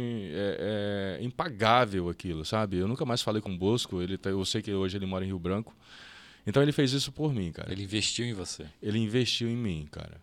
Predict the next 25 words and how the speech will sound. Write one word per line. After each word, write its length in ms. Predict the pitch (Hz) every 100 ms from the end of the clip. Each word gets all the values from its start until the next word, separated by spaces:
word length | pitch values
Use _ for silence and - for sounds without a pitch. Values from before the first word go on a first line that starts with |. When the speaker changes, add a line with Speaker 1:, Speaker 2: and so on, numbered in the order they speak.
| -
Speaker 1:
E 160 | 107
aí, 360 | 107 95 101 120
a 60 |
partir 300 | 117 117 117 127
daí, 200 | 104 120
eu 80 |
comecei 360 | 131 143 135 143
a 40 | 135
ter 120 | 131
contato 640 | 139 107 - 110 127 -
com 260 | - 120 113
outro 320 | 135 135 156
mundo. 720 | 120 98 113 131 101 78 65 - _ - -
Comecei 320 | - 170 151 156
a 40 |
falar 360 | - 127 131 156
com 220 | 107 95
gerente 400 | 92 101 101 -
de 80 | 151
banco, 520 | 135 117 113 113 107
com, 540 | - 98 92 85 78 71
com 80 | 82
as 160 | 90 -
caixas. 580 | 113 113 110 - 104
Speaker 2:
Outras, 260 | 101 101 98